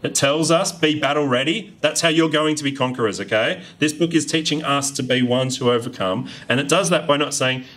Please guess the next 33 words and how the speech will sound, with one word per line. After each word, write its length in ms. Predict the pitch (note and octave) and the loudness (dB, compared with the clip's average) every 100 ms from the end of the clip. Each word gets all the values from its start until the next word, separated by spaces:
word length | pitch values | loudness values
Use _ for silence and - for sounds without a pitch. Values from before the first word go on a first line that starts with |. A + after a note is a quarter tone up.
| - | -8
"Do 120 | - | 0
you 40 | D#3+ | 2
know 140 | D#3 | 4
what? 180 | C#3+ C#3 | 2 2
It's 160 | C3 | 0
all 160 | C#3+ C#3 | 2 2
okay. 400 | C3 - A#2 A#2+ | 2 0 0 0
Everything's 380 | B2 B2+ B2 A#2 | -2 -2 -4 -2
gonna 180 | A#2+ A2+ | -2 0
be 140 | A2+ | 0
easy." 420 | G2+ G#2 G2+ B2 - - - | 0 0 -2 -4 -6 -6 0
No, 120 | B2+ | 2
this 160 | D3 | 2
book 480 | - - D3+ C3 B2+ - | 0 2 2 0 -6 -6
gives 320 | - D#3 D#3 C#3 | 2 2 2 0
us 160 | C3+ | 2
a 80 | B2+ | 0
real, 320 | A#2 B2+ B2+ | 2 2 2
realistic 760 | - C3+ D3+ D3+ F3 F3+ F3 - | 0 0 2 2 0 -2 -6 -6
picture 540 | B2+ - G#2 C3+ - - | -6 -4 -4 -6 -10 -4
that 180 | C3 B2 | -2 2
we 220 | C#3+ F3+ | 2 0
face 580 | G3 - C#3 C#3+ - - | -2 0 0 0 -2 -4
a 80 | B2+ | -4
battle. 540 | A2+ A#2 A2 A2+ F2+ E2+ - - - - - - - - - - - - - - - - - | -2 -2 -2 -6 -6 -10 -20 -20 -20 -20 -20 -14 -10 -8 -8 -10 -12 -14 -14 -16 -14 -6 0
And 160 | C#3+ | 2
so 160 | - D3+ | 2 2
we 240 | D3 D3+ | 4 4
need 200 | D3 C#3+ | 2 -2
to 100 | D3 | 0
be 140 | C3+ B2+ | 0 0
battle 400 | B2 A2+ A2 G#2 | 0 0 0 2
ready. 400 | G2+ F#2+ E2 | 0 0 -6